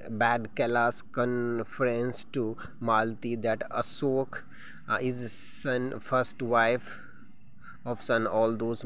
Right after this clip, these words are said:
Malti promised to take care of Ashok as his own, but, uh, she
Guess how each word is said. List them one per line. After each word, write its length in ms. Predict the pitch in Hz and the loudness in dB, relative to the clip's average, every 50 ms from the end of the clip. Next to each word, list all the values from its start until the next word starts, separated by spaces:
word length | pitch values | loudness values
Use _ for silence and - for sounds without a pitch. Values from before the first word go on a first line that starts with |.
| 110 101 | -2 0
Malti 380 | 101 104 107 107 101 127 120 101 | 0 0 0 -2 -2 -4 -4 -2
promised 440 | - 117 107 107 110 117 110 - - | 0 0 0 2 2 0 -2 -2 -4
to 100 | 123 110 - - | -6 -8 -4 -2
take 240 | 143 139 131 - - | -2 -2 -2 -2 -2
care 280 | - 120 113 113 113 - | 0 2 2 2 2 2
of 200 | - - 107 101 | 0 -2 -4 -2
Ashok 640 | 90 92 110 - - - 120 110 110 110 104 - | -2 -4 -4 -2 -2 -2 0 2 2 2 0 -2
as 400 | - - 113 113 113 110 110 - - | -6 -4 -2 0 0 0 -2 -4 -8
his 340 | - 95 117 120 110 110 - - | -6 -2 -2 -2 -2 -4 -6 -6
own, 460 | 104 113 120 123 123 120 117 113 107 | -2 2 4 4 4 4 2 0 2
but, 320 | 104 117 117 110 - - 147 147 - - - - - - - - | 2 2 2 2 0 -4 -4 -6 -6 -8 -10 -12 -12 -12 -10 -2
uh, 320 | 104 104 104 104 101 101 107 | 0 4 4 4 4 4 2
she 600 | - - - - 127 139 139 131 135 151 147 - | -2 -6 -8 -4 -2 -2 0 0 0 -2 -4 -4